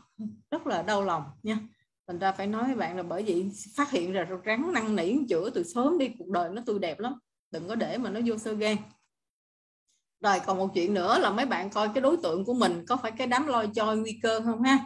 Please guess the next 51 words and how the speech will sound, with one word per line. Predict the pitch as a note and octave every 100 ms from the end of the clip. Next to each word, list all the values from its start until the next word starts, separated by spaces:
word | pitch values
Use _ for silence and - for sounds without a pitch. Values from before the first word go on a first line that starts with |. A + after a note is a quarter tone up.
| - _ -
Thì |
mấy | G#3
bạn | B3+ E3
biết | G#3+ D4
rồi | F#3+ F3
đó, | A#3+
loi | A#3 A3 G#3+
choi | G#3+ G#3+ F#3
nó | G3+ A#3+
có | D4 D#4+
chích | E4
chót | - D4+ G#4
hay | A#3+
gì | G#3+
đó, | F#3
mình | B3 G3
nghi | G#3
ngờ | G#3+ F#3 F3+
chuyện | F3+
đó | A#3
đó. | F4 - - _ _ _ _ _
À, | G#3 G3+
hoặc |
là | G3
gì | G3 F#3+
thì | G3+ F#3 F3+
mấy | G3 C#4
bạn | G3 E3+
phải | - G#3+ C4+ - - _
cảnh | C#4+ A#3+
báo | C#4 B3+
nó | F#4+
là | F4 G3 F3 E3 - -
phải | -
cẩn | F#3 A#3+
thận | G3+ F3 F#3
giữ | A3
mình. | A#3+ F#3 F#3
Nếu | C4 F#4
điều | A3 F3
trị | F3 G3
tốn | A#3+ G4+
một | F#4+ G3+
mớ | A#3 A#3+
tiền | A3 F3+
điều | F3
trị | F3 F3+
thành | F#3+ F3+
công | G#3 G#3
vậy | F3+
rồi | F3 E3+